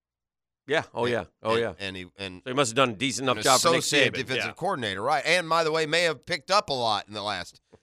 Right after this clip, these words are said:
Speaker 2: four or five years. But, you know, Deion has gotta, if you're gonna succeed at Colorado, man, eh, look, I firmly believe this now with the N I L and the portal, bro. You can, you can create a winner in a year. If that's your goal, if you're gonna mercenary it, man, if you're just gonna go for big or
Speaker 1: It's
Speaker 2: and
Speaker 1: there.
Speaker 2: better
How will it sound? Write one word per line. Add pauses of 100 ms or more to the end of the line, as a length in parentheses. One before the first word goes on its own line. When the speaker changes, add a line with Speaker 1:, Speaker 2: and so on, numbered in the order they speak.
(100)
Speaker 2:
four
or
five
years.
But, (240)
you
know,
Deion
has
gotta, (160)
if
you're
gonna
succeed
at
Colorado,
man, (120)
eh, (160)
look, (300)
I
firmly
believe
this
now
with
the
N
I
L
and
the
portal,
bro. (300)
You
can,
you
can
create
a
winner
in
a
year. (560)
If
that's
your
goal,
if
you're
gonna
mercenary
it,
man,
if
you're
just
gonna
go
for
big
or
Speaker 1:
It's
Speaker 2:
and
Speaker 1:
there.
Speaker 2:
better